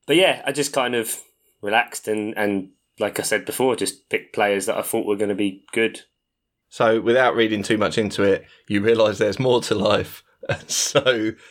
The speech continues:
Speaker 2: played a bit better
Speaker 1: Yeah,
Speaker 2: because
Speaker 1: and I stopped picking Palace players.
Speaker 2: And stopped picking Palace
Speaker 1: <laughs>
Speaker 2: players, okay.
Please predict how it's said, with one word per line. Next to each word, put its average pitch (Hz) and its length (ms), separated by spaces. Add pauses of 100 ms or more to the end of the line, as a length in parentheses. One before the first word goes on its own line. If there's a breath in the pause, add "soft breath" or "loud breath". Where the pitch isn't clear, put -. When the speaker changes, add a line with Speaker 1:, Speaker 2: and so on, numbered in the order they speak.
(180 loud breath)
Speaker 2:
played 104 280
a 101 40
bit 101 200
better - 120
Speaker 1:
Yeah, 123 280
Speaker 2:
because 120 340
Speaker 1:
and 117 80
I 135 80
stopped 151 360
picking 135 300
Palace 117 280
players. 95 340
Speaker 2:
And 160 80
stopped - 300
picking 117 260
Palace - 280
Speaker 1:
<laughs> 226 40
Speaker 2:
players, - 320
okay. - 580